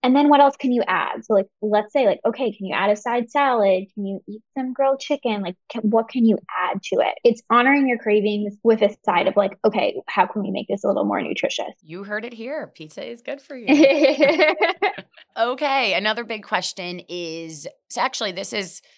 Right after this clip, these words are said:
Speaker 2: something that I had as well. My O B G Y N about probably seven,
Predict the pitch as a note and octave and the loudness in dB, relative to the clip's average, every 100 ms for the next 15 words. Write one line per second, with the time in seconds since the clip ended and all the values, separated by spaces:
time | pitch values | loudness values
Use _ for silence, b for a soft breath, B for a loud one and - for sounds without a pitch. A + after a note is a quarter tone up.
0 | b - G#3 G3+ - F#3 F#3 E3 D#3+ D#3+ | b -4 -2 -2 -4 -6 -4 -4 -4 -4
1 | G#3+ F#3+ D3+ D#3 G#3 A3+ - F#3+ F3+ F3+ | -2 -2 -2 -4 -4 -4 -8 -10 -10 -12
2 | E3+ E3+ E3 D#3 D#3 D3 D3 C#3+ C#3+ _ | -10 -8 -6 -8 -8 -8 -8 -8 -14 _
3 | _ _ _ D#3+ G3 F4 F4+ C#3 - - | _ _ _ -8 -8 -8 -14 -12 -12 -12
4 | A#2 D3 D3 | -14 -16 -18